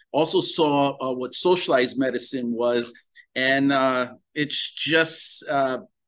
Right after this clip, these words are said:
I've seen both sides of socialized medicine. It just doesn't work. Uh, but that's another talk for another time. Um, so anyway, I did, uh, my last six months of, uh, clinical years in New York and New Jersey at different hospitals there.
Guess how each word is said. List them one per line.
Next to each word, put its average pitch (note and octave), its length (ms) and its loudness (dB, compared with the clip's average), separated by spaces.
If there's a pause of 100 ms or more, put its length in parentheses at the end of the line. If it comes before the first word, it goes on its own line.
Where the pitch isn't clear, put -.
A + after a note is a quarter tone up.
(160)
I've D3+ 120 0
seen F3+ 200 0
both E3 280 4
sides C#3 400 0
of C3+ 140 -8
socialized B2+ 600 -4
medicine. A#2+ 440 -2 (340)
It C#3+ 120 -2
just - 360 -2 (140)
doesn't D3 420 0
work. A#2+ 460 0
Uh, A#2+ 180 -4
but B2+ 140 -4
that's D#3+ 180 2
another E3+ 240 4
talk D#3 340 0
for D3 100 -4
another B2+ 280 0
time. F2 380 -12 (540)
Um, A#2+ 520 -2 (300)
so G3+ 140 -2
anyway, G3 580 4
I D3 140 2
did, E3 480 2
uh, C#3 320 6
my C#3 100 0
last D3+ 480 -2
six - 260 -6
months D#3+ 460 -4
of, C#3+ 360 -4
uh, C3 180 0
clinical C#3 380 0
years C3 340 0
in C3 100 0
New B2+ 100 0
York B2 320 0
and B2 100 -6
New A2+ 100 -8
Jersey D#3+ 460 2
at C#3+ 80 -4
different C3 240 -8
hospitals B2 520 -6
there. E3 380 4